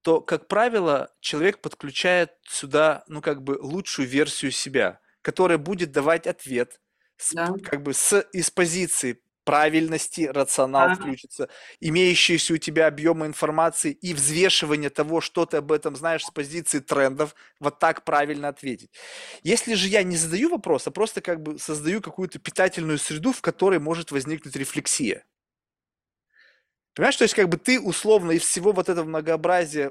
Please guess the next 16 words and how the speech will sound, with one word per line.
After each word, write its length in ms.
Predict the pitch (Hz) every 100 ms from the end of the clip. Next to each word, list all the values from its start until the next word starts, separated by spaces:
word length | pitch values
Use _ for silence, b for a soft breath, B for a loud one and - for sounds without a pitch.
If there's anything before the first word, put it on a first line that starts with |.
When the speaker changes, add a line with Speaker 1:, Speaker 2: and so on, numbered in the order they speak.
| -
Speaker 1:
каких-то 420 | 151 185 - 147
смысловых 560 | - 160 - 170 175 175 -
и 280 | 165 151 139 -
не 140 | 156
совсем 360 | 135 147 160 135
смысловых 520 | - 139 - 143 135
конструкций 640 | 143 135 302 330 - 113 B B B -
как-то 300 | 233 - 190
сама 340 | - 196 202
в 60 | -
своей 240 | 180 170
голове 320 | 156 170 190
что-то 340 | 151 - 185 156
собираешь 540 | - 147 160 175 143
в 60 | -
кучку, 440 | 285 320 - -